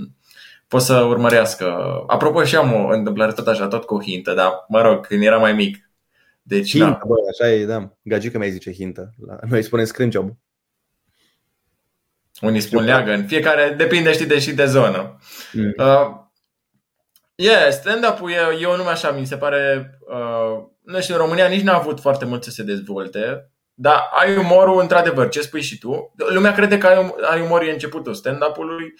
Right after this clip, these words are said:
Speaker 1: și eu
Speaker 2: Ba,
Speaker 1: credeam așa la început.
Speaker 2: mulți, mă.
Speaker 1: Am urm-, am urmărit, uh, am urmărit, uh, mă rog, mai multe podcasturi și am văzut că, de fapt, stand-up-ul prin România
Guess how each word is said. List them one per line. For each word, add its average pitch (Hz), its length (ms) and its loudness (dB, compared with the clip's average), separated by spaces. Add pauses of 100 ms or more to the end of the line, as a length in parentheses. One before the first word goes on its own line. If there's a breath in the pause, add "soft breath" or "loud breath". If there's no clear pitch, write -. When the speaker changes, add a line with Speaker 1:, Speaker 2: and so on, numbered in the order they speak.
(220 loud breath)
Speaker 1:
și 202 120 -4
eu 190 60 6
Speaker 2:
Ba, - 60 4
Speaker 1:
credeam 151 280 4
așa 139 180 0
la 151 80 2
început. 139 240 0 (120)
Speaker 2:
mulți, - 280 -2
mă. 160 180 0 (840)
Speaker 1:
Am 147 220 2
urm-, 147 260 4
am 143 200 4
urmărit, 147 520 0
uh, 151 500 -4
am 127 120 -2
urmărit, 139 500 -2
uh, 131 380 -6
mă 123 120 -2
rog, 120 100 -2
mai 117 100 -4
multe 120 220 -8
podcasturi 165 440 -8
și 165 60 -2
am 160 80 -2
văzut 160 160 -8
că, 160 80 0
de 147 100 2
fapt, 151 200 0
stand-up-ul 143 460 0
prin 139 180 -2
România 135 460 2